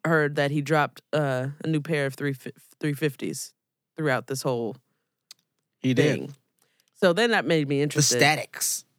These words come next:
Speaker 2: I believe it was.
Speaker 1: Yeah, I don't know what the fuck. But I, that was, made me interested, but I didn't go as far as to, like, actually read all the tweets, 'cause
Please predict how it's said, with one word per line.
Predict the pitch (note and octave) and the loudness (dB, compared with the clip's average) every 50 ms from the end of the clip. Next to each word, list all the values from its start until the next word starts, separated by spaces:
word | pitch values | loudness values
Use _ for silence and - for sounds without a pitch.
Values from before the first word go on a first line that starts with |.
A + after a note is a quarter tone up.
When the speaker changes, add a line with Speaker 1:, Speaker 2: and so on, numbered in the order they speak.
| _ _ _ | _ _ _
Speaker 2:
I | - | -12
believe | G#2+ G2+ G#2 G2+ F#2+ | -8 -6 -6 -6 -6
it | F#2 | -6
was. | F2 D2 B1 - - - _ - | -8 -10 -10 -12 -14 -14 _ -6
Speaker 1:
Yeah, | C3+ C3 A#2+ A#2+ | -4 -2 -2 -2
I | |
don't | B2 A2 A#2 | -4 -4 -6
know | G#2+ | -6
what | G#2 A2 | -8 -8
the | - - | -8 -6
fuck. | - A#2 G#2+ - _ _ _ _ _ _ _ _ _ _ _ _ _ _ _ _ _ _ _ D3+ | -4 -4 -4 -4 _ _ _ _ _ _ _ _ _ _ _ _ _ _ _ _ _ _ _ 0
But | F3+ F3+ F#3 - _ _ - | 2 2 0 -2 _ _ 0
I, | - D#3+ - - - | 2 2 2 2 4
that | F3+ F#3 F#3+ | 4 4 4
was, | F#3 E3+ C#3+ | 2 0 -2
made | D3 D#3+ F#3+ F#3+ F3+ | -2 0 2 2 2
me | E3+ C3 | 2 0
interested, | E3 A3 F#3+ G3+ D3+ - D#3 C#3+ C3+ | -2 -2 -2 -4 -2 0 0 0 0
but | C#3+ | 2
I | D3+ D#3+ | 0 0
didn't | E3 F3 E3 D#3+ | 0 0 -2 0
go | D3+ D#3+ D#3 | 0 2 0
as | D3+ C#3+ - | 0 0 -2
far | - D3 C#3 C3+ | -2 0 0 0
as | C3+ C3 | -2 -2
to, | - C#3 | -2 -2
like, | C3 B2+ - | -2 -2 -2
actually | - C3+ C3+ B2+ - C#3 C3 B2+ | -2 -4 -4 -4 -4 -4 -4 -4
read | B2 B2+ C3+ C3+ C3 A#2 | -4 -4 -4 -4 -4 -4
all | A2+ A#2 A2+ G2+ | -4 -4 -6 -6
the | G#2+ A2+ | -8 -10
tweets, | - - F2 D#2 - - - | -10 -10 -10 -10 -10 -12 -10
'cause | - A#2+ G#2 - - - | -8 -8 -8 -8 -10 -14